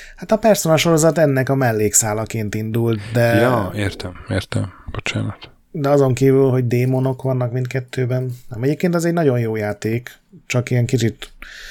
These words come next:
Speaker 1: sőt, nagyon elborult, tehát ilyen filozofálgatós, hogy, hogy, hogy, hogy apokalipszis után játszódik, mint a legtöbb Shin Megami Tensei játék, és ez ilyen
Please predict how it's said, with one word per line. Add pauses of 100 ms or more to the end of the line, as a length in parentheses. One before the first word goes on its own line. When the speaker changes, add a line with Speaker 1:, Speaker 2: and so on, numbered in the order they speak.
(600)
Speaker 1:
sőt,
nagyon
elborult,
tehát
ilyen
filozofálgatós,
hogy,
hogy,
hogy,
hogy (680)
apokalipszis
után
játszódik,
mint
a
legtöbb
Shin
Megami
Tensei
játék,
és
ez
ilyen